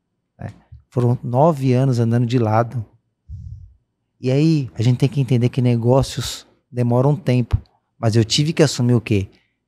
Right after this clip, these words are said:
Que daqui a vinte anos eu quero fazer o I P O. Mas pra isso tem que o quê? Reconhecer o que eu quero. Ó, não quero mais crescer, eu vou morrer com esse negócio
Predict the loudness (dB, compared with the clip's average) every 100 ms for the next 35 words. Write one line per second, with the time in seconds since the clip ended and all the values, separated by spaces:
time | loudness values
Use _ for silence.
0 | _ _ -4 0 -2 -2 0 0 0 -8
1 | _ _ 0 2 2 0 0 0 -2 0
2 | -2 -2 -4 -4 -4 -10 _ _ _ _
3 | _ _ _ _ _ _ _ _ _ _
4 | _ _ _ _ _ -6 -4 0 0 0
5 | 0 0 2 0 0 -2 -2 -2 -2 -2
6 | 0 0 0 0 2 0 -4 _ _ _
7 | -8 -2 -2 0 0 0 0 0 0 -2
8 | -2 -2 0 2 0 -4 -8 -2 -2 0
9 | -2 0 -2 0 -2 0 0 0 -2 -8